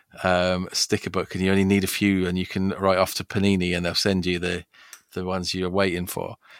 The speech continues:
Maybe it's that, so you can go, "Hi, Jimmy, can I buy numbers one four three, one seven four, one eight nine," and then pay for 'em?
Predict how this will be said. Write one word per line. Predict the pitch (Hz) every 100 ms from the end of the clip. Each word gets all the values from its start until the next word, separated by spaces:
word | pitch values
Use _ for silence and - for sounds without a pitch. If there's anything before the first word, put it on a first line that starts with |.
| _
Maybe | 113 131 131
it's | 117
that, | 139 123 -
so | - 110
you | 98
can | 104
go, | 104 98 101
"Hi, | 101 110
Jimmy, | 107 101 95
can | 98 - 95
I | 98 98 _ _ _ _ _ -
buy | 95 92 92 92 - _ _ _ _ _ - 104 _ -
numbers | 98 92 92 90 - -
one | 92
four | 95 98 101
three, | - 95 95
one | 92 95
seven | 95 101 95
four, | 95 - 92 92 - _ - - _ _ -
one | 101 98
eight | 92 85
nine," | 98 95 98 92 - - - - - -
and | -
then | 95 98
pay | - 98
for | 92 -
'em? | 92